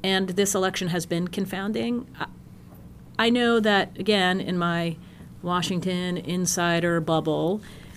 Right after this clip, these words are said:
uh, when the first reports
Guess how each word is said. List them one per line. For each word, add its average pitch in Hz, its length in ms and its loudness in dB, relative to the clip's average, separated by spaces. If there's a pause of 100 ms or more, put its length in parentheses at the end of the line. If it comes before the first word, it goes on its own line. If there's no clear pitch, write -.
(120)
uh, 175 340 4 (460)
when 196 600 2
the 202 100 2
first 254 600 0
reports 220 960 2